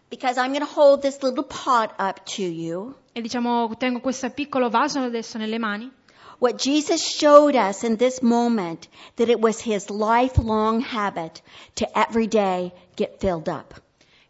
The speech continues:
Speaker 2: Questo è quello che Gesù ci mostra, che, ehm, era un'abitudine, quindi questo che riempie la vita, diciamo, che fa riempire il vaso.
Speaker 1: And I see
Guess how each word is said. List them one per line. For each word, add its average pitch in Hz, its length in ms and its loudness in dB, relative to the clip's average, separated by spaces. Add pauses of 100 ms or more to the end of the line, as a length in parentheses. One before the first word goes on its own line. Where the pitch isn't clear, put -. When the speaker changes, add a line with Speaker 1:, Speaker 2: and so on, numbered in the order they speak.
Speaker 2:
Questo 294 220 -4
è - 20 -4
quello 302 200 0
che 294 100 0
Gesù 262 240 -4
ci 277 160 -2
mostra, 262 500 0
che, 240 260 -2
ehm, 240 300 -2
era 254 160 0
un'abitudine, 262 800 0
quindi 254 260 -2
questo 277 540 -4
che 226 180 -2
riempie 254 540 2
la 208 100 0
vita, 214 240 -2
diciamo, 196 560 -6
che 220 100 -4
fa 214 140 -4
riempire 226 460 0
il 214 120 -2
vaso. 202 440 -2 (760)
Speaker 1:
And 208 180 2
I 226 200 6
see 226 640 -2